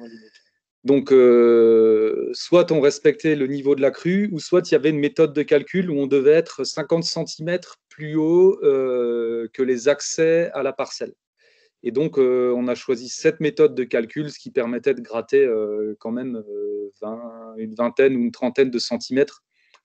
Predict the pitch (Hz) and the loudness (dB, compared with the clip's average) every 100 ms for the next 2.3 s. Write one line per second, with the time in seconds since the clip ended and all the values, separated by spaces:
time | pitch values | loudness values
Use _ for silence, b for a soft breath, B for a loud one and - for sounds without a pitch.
0 | _ 113 110 110 110 110 - 113 113 107 | _ 0 2 2 -2 -4 -2 0 0 0
1 | 120 - 123 120 110 110 107 104 113 113 | -2 -2 -6 -6 -6 -10 -10 -10 -2 -2
2 | - 113 104 | 0 -8 -10